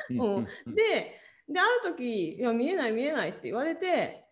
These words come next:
Speaker 2: 「えー、
Speaker 1: うん。
Speaker 2: これ聞いても見えないの？」っていうところから、
Speaker 1: うん、うん、うん、うん。
Speaker 2: その、
Speaker 1: うん。
Speaker 2: 私が聞いて見えるものをビジュアル化する仕事に就くにはどうしたらいいかって言って、オペラの演出っていうのを見つけたんですけど、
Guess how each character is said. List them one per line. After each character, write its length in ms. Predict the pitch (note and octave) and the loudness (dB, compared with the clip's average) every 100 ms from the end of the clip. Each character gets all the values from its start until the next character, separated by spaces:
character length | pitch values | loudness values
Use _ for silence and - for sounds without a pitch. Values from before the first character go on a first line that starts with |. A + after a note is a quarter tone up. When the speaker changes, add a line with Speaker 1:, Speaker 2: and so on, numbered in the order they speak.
| _ - | _ -8
Speaker 2:
「え 60 | |
ー、 20 | |
Speaker 1:
う 440 | F#4 A4 A#4+ A#4 A#4 | -2 2 2 0 -2
ん。 20 | |
Speaker 2:
こ 80 | E4+ | -4
れ 80 | F4+ | -4
聞 240 | F4+ F4+ | -4 -4
い 40 | F#4+ | -2
て 80 | |
も 100 | G4 | -4
見 180 | C#4+ A#3+ | -4 -6
え 80 | D4+ | -6
な 160 | D4 G#3+ | -8 -8
い 40 | |
の？」 200 | F#3 F#3+ | -8 -10
っ 100 | G3+ | -12
て 100 | B3+ | -10
い 60 | C#4+ | -8
う 60 | |
と 100 | D#4 | -8
こ 60 | - | -4
ろ 120 | - | -4
か 160 | G#4+ C#3 | -4 -4
ら、 420 | F5 F4 - - | -2 -2 -4 -6
Speaker 1:
う 40 | - | -8
ん、 20 | |
う 40 | |
ん、 0 | |
う 0 | |
ん、 20 | A3+ | -10
う 20 | |
ん。 20 | |
Speaker 2:
そ 140 | - | -6
の、 180 | D4 C#4+ | -4 -2
Speaker 1:
う 60 | C#4 | -2
ん。 40 | G3+ | -4
Speaker 2:
私 340 | B3 E4 E4+ | -8 -8 -8
が 100 | F4+ | -10
聞 340 | F4 F4 F4+ | -8 -6 -6
い 20 | F4+ | -6
て 140 | F4+ | -4
見 180 | C#4+ D4 | -4 -4
え 60 | |
る 100 | E4+ | -6
も 140 | C#4+ D4+ | -6 -6
の 300 | E4+ F4+ G4+ | -8 -6 -6
を 40 | |
ビ 160 | B3 B3 | -6 -6
ジ 80 | C#4+ | -4
ュ 80 | |
ア 40 | D4 | -4
ル 100 | D4 | -4
化 140 | D4 | -6
す 120 | C#4+ | -6
る 160 | C#4+ D4+ | -10 -10
仕 240 | D4+ C#4+ | -12 -12
事 280 | C#4 C#4+ D4+ | -10 -10 -8
に 100 | C#4+ | -10
就 160 | D4 - | -10 -10
く 100 | C#4+ | -8
に 80 | G#3+ | -6
は 80 | |
ど 100 | A3 | -6
う 40 | B3+ | -8
し 60 | |
た 80 | A#3+ | -8
ら 40 | A#3+ | -10
い 40 | |
い 60 | A#3 | -6
か 120 | D#4+ | -8
っ 40 | |
て 40 | D#4+ | -8
言 80 | D4 | -10
っ 40 | |
て、 260 | A#3 A3 A3 | -8 -8 -8
オ 60 | A3 | -8
ペ 140 | G#3 | -6
ラ 100 | F#3+ | -6
の 100 | F#3+ | -8
演 160 | F3 F#3+ | -8 -10
出 180 | - | -14
っ 20 | A3 | -14
て 140 | G#3 | -10
い 20 | |
う 60 | G3+ | -8
の 60 | |
を 20 | F3+ | -8
見 120 | F3 | -10
つ 120 | F3 | -12
け 100 | G3+ | -14
た 180 | - G3+ | -8 -8
ん 80 | E3+ | -8
で 60 | |
す 80 | E3 | -12
け 120 | - | -12
ど、 260 | G3 F#3+ | -8 -6